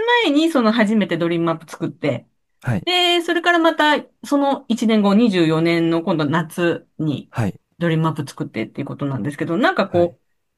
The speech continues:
Speaker 1: 二回作るっていうのはなんかタイミングとか、な-、なんかきっかけとかあったんですかね？
Speaker 2: あ、そうですね。あの、
Speaker 1: うんうん。
Speaker 2: まあ、結構なんか定期的にやる人も多いって聞いてて、
Speaker 1: うんうん。
Speaker 2: で、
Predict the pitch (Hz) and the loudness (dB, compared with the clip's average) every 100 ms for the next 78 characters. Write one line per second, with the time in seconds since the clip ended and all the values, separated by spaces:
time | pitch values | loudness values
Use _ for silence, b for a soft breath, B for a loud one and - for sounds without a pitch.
0 | _ _ _ _ _ - 277 339 453 480 | _ _ _ _ _ -2 2 2 2 -2
1 | - 427 359 247 180 160 147 226 214 226 | -2 -2 -2 -2 -2 0 -2 -2 -2 -4
2 | 233 233 233 233 220 147 - - 240 233 | -2 -4 -4 -8 -6 -4 -4 -4 -4 -2
3 | 285 165 - - 247 247 247 147 160 135 | -4 -4 -8 -6 -2 0 0 0 -2 -6
4 | 113 - - 170 175 180 _ _ _ - | -12 -14 -10 -8 -10 -14 _ _ _ -8
5 | - - 175 98 - 98 95 - - 285 | 0 4 4 4 -6 -4 -6 -6 -2 0
6 | 208 202 175 117 127 220 - 104 101 95 | 0 0 -2 -2 0 0 0 -2 0 -2
7 | 85 - - 160 - 151 143 135 131 123 | -8 -4 2 2 2 -2 2 2 2 0
8 | 123 - 95 90 90 80 _ - - _ | -2 -2 0 0 -2 -4 _ -16 -16 _
9 | _ _ _ 285 330 - 240 185 160 - | _ _ _ 0 0 2 -2 -2 -4 -8